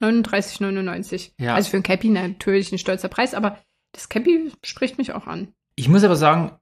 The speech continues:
Speaker 2: es, also es gibt ja noch mehr, so wie du schon sagtest, Hoodies und Jogginghosen und sowas. Das spricht mich alles überhaupt nicht an.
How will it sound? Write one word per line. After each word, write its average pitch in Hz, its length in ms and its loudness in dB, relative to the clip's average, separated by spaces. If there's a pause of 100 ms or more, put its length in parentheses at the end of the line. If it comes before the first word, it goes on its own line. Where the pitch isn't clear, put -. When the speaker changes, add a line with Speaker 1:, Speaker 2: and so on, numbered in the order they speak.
Speaker 2:
es, 135 180 -6
also 127 200 -2
es 120 80 -4
gibt 139 160 -2
ja 131 80 4
noch 117 180 0
mehr, 120 320 2
so 120 460 -2
wie 131 120 0
du 127 120 -4
schon 123 120 -2
sagtest, 110 440 -2
Hoodies 131 480 2
und 101 340 -4
Jogginghosen 123 580 2
und 117 100 -4
sowas. 110 280 -4 (240)
Das - 140 -4
spricht - 260 -4
mich 110 140 -6
alles 95 160 -6
überhaupt 92 260 -14
nicht - 140 -14
an. 104 120 -16